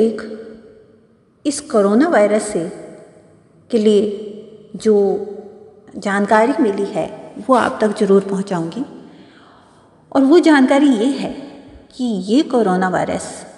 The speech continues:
पूरी तरह से free इंडिया होने के लिए कम से कम December का time लगेगा, दिसंबर तक टाइम लगेगा।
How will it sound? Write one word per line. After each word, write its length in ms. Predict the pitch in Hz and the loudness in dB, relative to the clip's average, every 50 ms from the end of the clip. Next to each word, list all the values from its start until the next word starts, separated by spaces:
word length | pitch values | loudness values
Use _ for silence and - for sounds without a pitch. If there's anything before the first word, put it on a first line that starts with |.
| - - - _ _ _ - | -20 -20 -20 _ _ _ -2
पूरी 300 | 247 269 294 330 339 285 | 0 2 4 4 4 2
तरह 340 | - 233 208 208 214 214 220 | 0 -2 -2 0 0 0 -2
से 260 | - - - 226 214 - - - - - - - - - _ _ _ _ _ _ _ - | -2 -4 -6 -6 -6 -10 -12 -16 -18 -20 -20 -20 -20 -20 _ _ _ _ _ _ _ -12
free 340 | - - 247 247 269 302 | -6 -2 2 4 6 6
इंडिया 760 | 320 - - - - - - - - 214 220 220 240 254 254 | 4 4 0 -8 -8 -10 -10 -6 -2 0 0 2 2 2 0
होने 340 | 240 - 185 185 185 190 190 | 0 -2 -4 -4 -4 -4 -6
के 140 | 185 - 165 | -6 -6 -6
लिए 300 | 160 165 165 165 180 - - - - - - - - - - _ _ - | -6 -4 -4 -6 -6 -8 -10 -16 -20 -20 -20 -20 -20 -20 -20 _ _ -2
कम 120 | - 262 254 | 0 0 0
से 140 | - 254 | 0 0
कम 180 | - 214 208 208 | -4 -2 -2 -2
December 420 | 202 214 - - 185 180 185 180 | -2 -2 -2 -2 -4 -2 0 -2
का 120 | 165 180 175 | 0 -2 -4
time 260 | - 175 165 170 165 | -4 -4 -6 -6 -6
लगेगा, 380 | - - 156 160 151 - - - - - - - - - - _ _ _ _ _ _ _ - | -6 -6 -6 -6 -6 -8 -10 -14 -14 -18 -20 -20 -20 -20 -20 _ _ _ _ _ _ _ -20
दिसंबर 400 | - - - 240 226 208 226 226 226 220 226 | -12 -6 -2 0 2 2 2 2 0 0 -2
तक 120 | 233 226 226 - | -2 -2 0 -2
टाइम 240 | 196 175 170 170 | -2 -2 -2 -4
लगेगा। 420 | 170 165 160 165 160 - - - | -6 -6 -6 -6 -6 -8 -8 -12